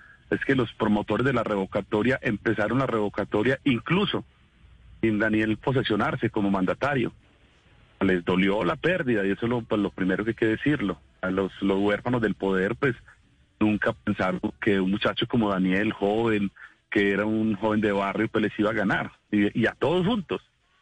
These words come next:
Yo creo que desde eso se empezó la revocatoria antes de posesionarse. Pero si vamos a ver, eh, las, lo, lo esencial para una revocatoria,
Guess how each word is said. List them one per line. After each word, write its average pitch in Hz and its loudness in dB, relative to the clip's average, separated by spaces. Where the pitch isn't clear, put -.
Yo 139 0
creo 143 -2
que 104 0
desde 101 0
eso 127 -2
se 127 -2
empezó 98 -2
la 110 0
revocatoria 107 -2
antes 160 0
de 151 -2
posesionarse. 104 -4
Pero 120 2
si 123 0
vamos 120 0
a 120 0
ver, 107 0
eh, 107 0
las, 98 0
lo, 104 2
lo 110 2
esencial 127 0
para 131 -2
una 113 -2
revocatoria, 110 0